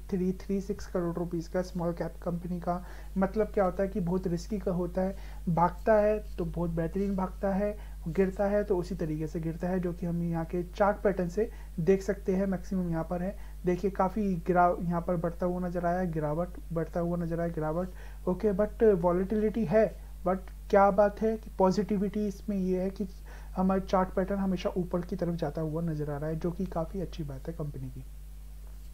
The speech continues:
As well as ये book, बुक value की बात की जाए तो ट्वेंटी थ्री की book value है, जो अभी वन फ़ोर्टी फ़ाइव पे अभी, अ, share trade कर रहा है। अ, अगर हम बात करें आरओसीई की तो एटीन पॉइंट वन फ़ाइव परसेंट का है और पीई रेशियो ट्वेंटी नाइन पॉइंट सेवन का है।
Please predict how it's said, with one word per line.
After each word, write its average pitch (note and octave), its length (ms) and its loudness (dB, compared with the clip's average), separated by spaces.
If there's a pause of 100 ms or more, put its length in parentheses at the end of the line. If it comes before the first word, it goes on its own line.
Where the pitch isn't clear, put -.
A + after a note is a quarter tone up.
(500)
As G#3+ 80 6
well A3+ 200 4
as A#3 260 6
ये A3 100 4
book, G3+ 260 4
बुक G#3+ 260 2
value A3 240 6
की G#3+ 100 -2
बात G3+ 180 2
की G3+ 120 -2
जाए G3 140 2
तो G3+ 100 -2
ट्वेंटी F3+ 300 -2
थ्री E3+ 220 -4
की E3+ 160 -6
book D3+ 260 -8
value E3+ 220 -2
है, F#3 80 -2
जो E3+ 140 -4
अभी D#3+ 120 -4
वन D#3 180 -4
फ़ोर्टी D3+ 260 -6
फ़ाइव D3 320 -10
पे D#3 60 -6
अभी, D3 240 -8 (340)
अ, C#3+ 220 -6
share D#3+ 380 -2
trade E3+ 220 -2
कर E3 180 -2
रहा E3 120 0
है। F#3 120 -6 (340)
अ, E3+ 320 4
अगर F#3 240 2
हम F#3+ 160 2
बात F#3 180 2
करें F#3+ 200 0
आरओसीई F#3 520 2
की F#3+ 140 -4
तो F#3+ 200 -6
एटीन F3+ 300 0
पॉइंट E3+ 240 -2
वन E3 140 -2
फ़ाइव D#3+ 640 -2
परसेंट E3 340 -4
का E3 100 -4
है F3 180 -2
और G3 160 -4 (500)
पीई A3+ 280 4
रेशियो G3+ 360 2 (380)
ट्वेंटी G3 260 2
नाइन F#3 140 0
पॉइंट G#3 200 -4
सेवन D3 240 0
का B2+ 160 -10
है। - 200 -12